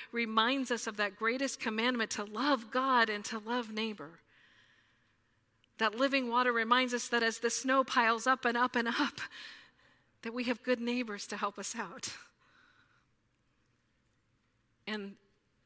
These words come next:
most importantly, that living water continually invites us to let it flow in our lives. The time is always right to do what is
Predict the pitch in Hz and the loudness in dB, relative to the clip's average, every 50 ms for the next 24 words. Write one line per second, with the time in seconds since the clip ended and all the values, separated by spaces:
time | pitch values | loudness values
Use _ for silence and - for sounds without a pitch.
0 | _ _ _ - 208 220 226 233 - - 220 208 - - 226 226 - 196 202 202 | _ _ _ -4 -2 -2 -2 -2 -2 -4 -4 -6 -4 -2 -4 -2 -2 -4 -6 -4
1 | 202 196 190 208 202 - - 202 214 214 220 214 202 196 196 196 196 202 196 190 | -4 -4 -2 -2 -2 -4 -2 -2 -2 -2 -2 -4 -6 -2 0 0 2 2 0 -2
2 | - - 214 202 - - - 247 240 233 214 196 190 185 185 180 180 - 196 196 | -4 -6 -8 -6 -4 -2 -2 -2 -2 -2 -2 -4 -2 -2 -2 -4 -4 -6 -8 -8
3 | 196 190 202 196 202 202 202 - - - 196 196 196 180 175 - - - - - | -8 -4 -2 0 0 0 -2 -4 -8 -6 -6 -6 -4 -4 -4 -6 -8 -8 -8 -10
4 | 196 185 185 185 185 185 - - - - - 202 196 185 170 160 160 160 - - | -10 -6 -4 -4 -2 -2 -4 -8 -12 -14 -8 -4 -4 -2 -2 -4 -6 -10 -10 -12
5 | 175 165 160 156 156 156 160 165 165 151 143 156 175 - - - - - _ _ | -12 -10 -10 -10 -10 -8 -8 -8 -8 -10 -12 -16 -16 -14 -14 -14 -14 -16 _ _
6 | _ _ _ _ _ _ _ _ _ _ _ _ _ _ _ _ _ _ _ _ | _ _ _ _ _ _ _ _ _ _ _ _ _ _ _ _ _ _ _ _
7 | _ - _ _ _ _ _ _ _ _ _ _ _ _ _ _ _ _ _ _ | _ -20 _ _ _ _ _ _ _ _ _ _ _ _ _ _ _ _ _ _
8 | _ _ _ _ _ _ _ _ - 226 220 220 - - 226 208 208 214 214 196 | _ _ _ _ _ _ _ _ -8 -4 -4 -4 -2 -2 0 0 0 0 -2 -4
9 | 196 - 196 185 180 180 170 - 170 180 180 175 175 165 160 - - - - - | -4 -4 -4 -2 -2 -2 -4 -4 -4 -4 -2 -2 -2 -4 -6 -8 -10 -12 -12 -10
10 | - 175 170 180 185 208 233 233 240 247 247 254 254 247 208 180 185 180 180 190 | -10 -10 -10 -8 -8 -6 -4 -4 -4 -4 -6 -6 -8 -8 -4 -4 -2 -2 -2 -2
11 | 214 226 240 254 - - - - | -2 -2 -4 -4 -6 -6 -8 -10